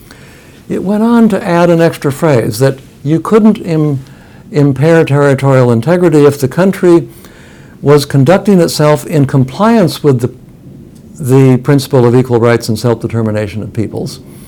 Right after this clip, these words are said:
A rather circular way of reasoning, but this occasionally happens in General Assembly resolutions, and thus possessed of a government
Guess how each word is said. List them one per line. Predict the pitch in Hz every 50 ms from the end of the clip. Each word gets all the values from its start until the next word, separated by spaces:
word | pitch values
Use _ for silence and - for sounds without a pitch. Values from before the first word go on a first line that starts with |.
| - - - - - - - - - - - - - -
A | 117
rather | 120 127 123 113 110 101 139 139 - -
circular | - - 208 208 202 175 151 131 127 117
way | 117 120 117 110
of | 104 104
reasoning, | 117 113 107 101 110 104 113 135
but | 131 113 110 - - - - - - - - - - - - - - - 104
this | 113 107 - -
occasionally | 113 - 120 120 110 101 107 101 101
happens | 98 110 123 117 - 110 110 117 104 -
in | 110 104
General | 98 104 110 104 107 107
Assembly | 104 98 107 113 104 107 110
resolutions, | 104 110 113 104 107 117 135 139 135 151 143 135 135 - - - - - - - - - - - - - - - - - -
and | 160 170 170 170 170 165
thus | 151 208 220 220 220 -
possessed | - - 175 147 165 175 165 165 - -
of | 160 139
a | 147 139
government | 123 147 151 143 151 143 147 143 139 -